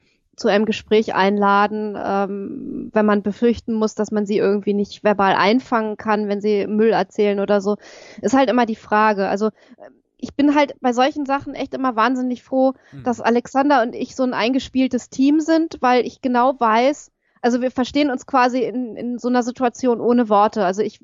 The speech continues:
Speaker 1: weiß, wann ich eine Frage stellen soll, ähm,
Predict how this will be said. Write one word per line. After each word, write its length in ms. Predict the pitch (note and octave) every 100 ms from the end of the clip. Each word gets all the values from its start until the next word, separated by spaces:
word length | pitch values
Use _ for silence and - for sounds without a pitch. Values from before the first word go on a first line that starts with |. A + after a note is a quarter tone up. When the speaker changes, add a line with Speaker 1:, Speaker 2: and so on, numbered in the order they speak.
| -
Speaker 1:
weiß, 540 | - G3 G#3 G#3+ C4 -
wann 200 | A3+ -
ich 280 | - - -
eine 160 | A3+
Frage 360 | G#3+ G#3+ C4 C#4
stellen 560 | - B3+ B3+ B3+ A#3
soll, 520 | A3+ B3 B3 B3 A3 -
ähm, 420 | G#3+ A#3 A3+ A3